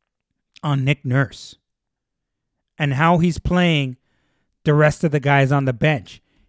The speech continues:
in regards to Malachi Flynn, Dalton Junior, Banton, Hernan Gomez, Thaddeus Young. We're gonna have to keep our eye on that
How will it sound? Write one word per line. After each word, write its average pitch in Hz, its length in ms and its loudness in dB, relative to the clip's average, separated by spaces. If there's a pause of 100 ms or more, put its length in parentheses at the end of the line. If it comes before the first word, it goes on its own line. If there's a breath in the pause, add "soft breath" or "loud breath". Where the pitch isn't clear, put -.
(140)
in 160 160 -2
regards 139 560 -2
to 139 320 -4 (400)
Malachi 143 580 2
Flynn, 139 480 -2 (760)
Dalton 160 460 0
Junior, 151 680 -2
Banton, 143 600 -2
Hernan 151 420 -2
Gomez, 143 680 -4 (540)
Thaddeus 147 540 0
Young. 143 380 -2 (1500)
We're 139 100 -4
gonna 131 140 0
have 113 180 -6
to 135 100 -10
keep - 280 -8
our 156 180 0
eye 196 160 0
on 254 140 -2
that 175 420 -6